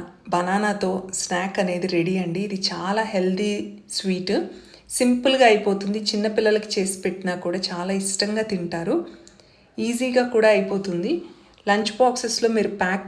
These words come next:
కూడా చేయొచ్చు దీన్ని స్నాక్స్ కింద. ఈ simple and easy రెసిపీ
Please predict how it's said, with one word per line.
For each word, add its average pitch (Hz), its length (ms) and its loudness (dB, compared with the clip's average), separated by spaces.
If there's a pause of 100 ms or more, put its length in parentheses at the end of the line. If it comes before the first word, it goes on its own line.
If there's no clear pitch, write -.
కూడా 214 140 6 (100)
చేయొచ్చు 180 380 -2 (120)
దీన్ని 170 260 0 (460)
స్నాక్స్ 190 480 0
కింద. 175 180 0 (720)
ఈ - 20 0 (120)
simple 254 420 4
and 269 140 2 (100)
easy 220 320 0
రెసిపీ 196 380 2